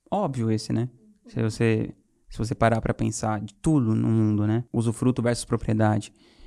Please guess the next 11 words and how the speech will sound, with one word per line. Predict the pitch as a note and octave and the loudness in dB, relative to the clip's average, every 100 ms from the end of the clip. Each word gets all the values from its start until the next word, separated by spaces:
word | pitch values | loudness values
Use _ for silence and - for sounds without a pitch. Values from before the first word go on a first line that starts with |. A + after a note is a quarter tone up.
| - _ _ _ - | -20 _ _ _ -4
Então | A#2+ | 0
é | A#2+ | 2
você | B2 C#3+ | 2 0
se | - | 2
preparar | D3 C#3+ D3+ C#3 | 0 6 8 8
pra | C3+ D3+ | 6 6
isso | C3+ C3+ F#3 | 6 6 4
enquanto | E3+ F3 E3+ | 0 0 0
você | D#3+ D#3+ | -2 2
ainda | D#3 E3 | 2 2
colhe | E3 - C3 C3+ D3+ F#3 | 2 6 8 8 6 2